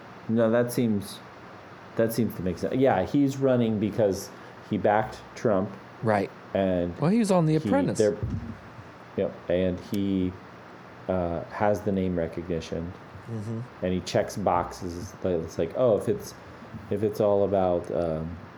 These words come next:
Speaker 1: identity politics, well, look, we're running a black man." So
Speaker 2: Uh, yeah, I didn't even think about that. But, but you're, yeah, that's,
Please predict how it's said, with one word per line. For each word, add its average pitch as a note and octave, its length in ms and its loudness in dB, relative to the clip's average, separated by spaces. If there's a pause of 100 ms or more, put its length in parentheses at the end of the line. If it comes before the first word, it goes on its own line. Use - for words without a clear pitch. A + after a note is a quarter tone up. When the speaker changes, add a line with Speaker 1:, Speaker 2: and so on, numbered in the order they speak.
(220)
Speaker 1:
identity G#2 440 2
politics, E2 600 -2
well, A#2 120 -2
look, C3+ 180 0 (120)
we're G2+ 120 4
running F#2+ 460 0 (400)
a - 80 -2
black C#3+ 340 -2
man." D2 300 -2 (300)
So F#2+ 460 2 (320)
Speaker 2:
Uh, B2+ 640 4
yeah, A2+ 460 4
I A2+ 100 2
didn't B2+ 180 2
even G#2+ 120 0
think B2+ 240 0
about G2 320 -2
that. A2 320 0
But, G2+ 240 -2
but G#2 140 0
you're, G2+ 240 -2
yeah, F#2+ 280 0 (360)
that's, - 400 -2